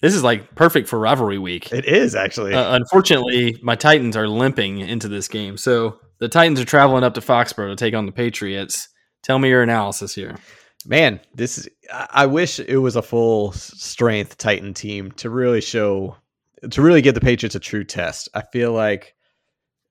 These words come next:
Speaker 2: you know, the Patriots obviously are, are hot right now. They've won four, uh, in a row, five of their last six. So they're looking great. They're, again, they're not lighting anybody on fire. They're, they're sticking to their game plan.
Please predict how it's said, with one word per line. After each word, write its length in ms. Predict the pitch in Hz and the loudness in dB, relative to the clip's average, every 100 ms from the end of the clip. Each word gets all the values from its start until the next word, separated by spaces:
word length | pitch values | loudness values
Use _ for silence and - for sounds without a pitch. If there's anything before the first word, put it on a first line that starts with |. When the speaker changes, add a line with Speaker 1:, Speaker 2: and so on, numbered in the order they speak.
| _ | _
Speaker 2:
you 80 | 123 | -8
know, 120 | 113 | -8
the 60 | 101 | -2
Patriots 360 | 123 120 117 | -2 -2 0
obviously 260 | 113 104 113 | 2 2 2
are, 240 | 98 82 - | 0 0 0
are 140 | 98 | 0
hot 220 | 113 101 - | 2 0 0
right 140 | 90 | -6
now. 180 | 107 90 | -6 -6
They've 140 | 95 | -6
won 220 | 143 98 | -6 -8
four, 640 | 92 - 110 110 110 110 78 _ _ _ _ | -8 -4 -2 -2 -4 -6 -10 _ _ _ _
uh, 260 | 92 90 87 | -6 -6 -6
in 80 | 98 | -4
a 40 | |
row, 300 | 107 139 135 | 2 4 4
five 240 | 123 120 117 | 2 2 2
of 80 | |
their 80 | 107 | 0
last 260 | 104 101 - | -2 -2 -4
six. 380 | 110 104 - - _ _ _ | -6 -6 -10 -16 _ _ _
So 160 | - | -6
they're 100 | 120 | 0
looking 220 | 143 - 117 | 0 0 -2
great. 320 | 110 92 - | -2 -2 0
They're, 160 | 120 117 - | -2 -2 0
again, 320 | 151 170 113 | 0 2 0
they're 140 | - 156 | 0 0
not 180 | 180 147 | 0 2
lighting 240 | 160 135 | 0 0
anybody 280 | 156 147 147 | -2 0 0
on 140 | 151 | -2
fire. 460 | 139 131 123 127 123 _ | 2 4 4 2 -4 _
They're, 160 | - 110 90 _ | -8 -8 -10 _
they're 200 | 110 104 - - 104 | -4 -4 -8 -16 -14
sticking 340 | - - 147 160 | -10 0 2 2
to 100 | 160 | 0
their 120 | 147 | 0
game 240 | 117 117 | 0 -4
plan. 420 | 107 110 107 110 | -4 -6 -6 -8